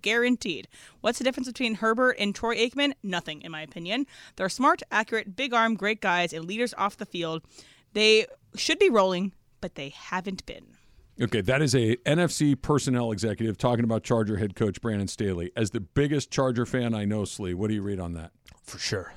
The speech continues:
Speaker 3: Um, I, I think he's, you almost kind of, you wonder, and I, I don't think this is the case. Sometimes there's one person that's a target,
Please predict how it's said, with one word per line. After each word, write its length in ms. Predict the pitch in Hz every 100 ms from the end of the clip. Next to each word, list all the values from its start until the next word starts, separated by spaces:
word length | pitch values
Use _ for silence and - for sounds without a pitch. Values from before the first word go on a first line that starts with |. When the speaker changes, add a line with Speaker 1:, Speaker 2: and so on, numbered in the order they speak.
| - 135
Speaker 3:
Um, 500 | 117 113 104 104 92 _ _ _ _ _ _ _ _ _ _ _ _ _ -
I, 120 | 131 -
I 100 | 139
think 280 | - 202 -
he's, 460 | 190 151 95 - - _ _ _ _ _ _ _ _ _ - - - _ _ -
you 140 | 143
almost 320 | 233 277 -
kind 180 | 175 156
of, 180 | 117 110
you 140 | 127 120
wonder, 580 | 120 131 120 107 104 110
and 140 | 113
I, 100 | 123 -
I 120 | 139
don't 140 | 160
think 180 | 160 127
this 180 | 131 -
is 100 | 104
the 80 | 107
case. 320 | - 110 95
Sometimes 480 | - 147 160 143 113
there's 340 | 107 98 - - _
one 280 | 113 120 139
person 420 | - 135 - 117
that's 240 | 107 104 -
a 60 | - -
target, 520 | - 127 113 95